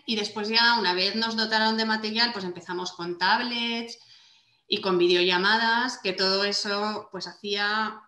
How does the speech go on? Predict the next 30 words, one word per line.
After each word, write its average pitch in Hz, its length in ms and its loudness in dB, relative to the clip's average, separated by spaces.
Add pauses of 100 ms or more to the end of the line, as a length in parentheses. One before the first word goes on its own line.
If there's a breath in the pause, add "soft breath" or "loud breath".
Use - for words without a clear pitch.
(140)
claro, 170 320 -6 (100)
les 170 200 -10
daba 190 180 0
la 208 140 -2
vida 170 500 -4
a, 160 560 -4 (800)
a 220 120 -2
nuestros 190 380 -8
usuarios. 175 680 -6 (760 soft breath)
Eh, 226 1000 0
hemos 294 300 0
hecho, 302 640 -2
igual 220 280 -2
que, 233 540 -2
que 214 100 -8
todos 214 240 -8
mis 220 140 -6
compañeros, 233 960 -4 (180)
eh, 220 340 -6
al 196 200 -2
trabajar 208 540 -2
codo 302 260 -6
con 254 220 -6
codo 226 440 -6
con 190 260 -6
el 175 120 -2
equipo 208 320 -6
sanitario, 233 840 -6
al 196 120 -4
final, 226 520 -2